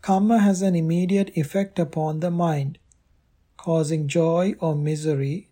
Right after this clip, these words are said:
depending on whether it is wholesome or unwholesome. It also has a long-term consequence.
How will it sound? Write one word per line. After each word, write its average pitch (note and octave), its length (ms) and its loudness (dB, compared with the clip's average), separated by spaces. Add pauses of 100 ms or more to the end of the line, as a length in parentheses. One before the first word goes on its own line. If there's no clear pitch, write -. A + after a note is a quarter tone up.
depending F3+ 580 -2
on D#3+ 320 -4 (100)
whether E3 340 -2
it E3+ 240 -4
is D#3 420 -4
wholesome F3 800 -2 (140)
or D3 320 -4
unwholesome. D#3 760 -4 (1400)
It F3 160 2
also A#3 400 2
has G3 320 0
a F#3+ 240 -2 (220)
long-term F#3+ 880 2
consequence. C#3 920 -4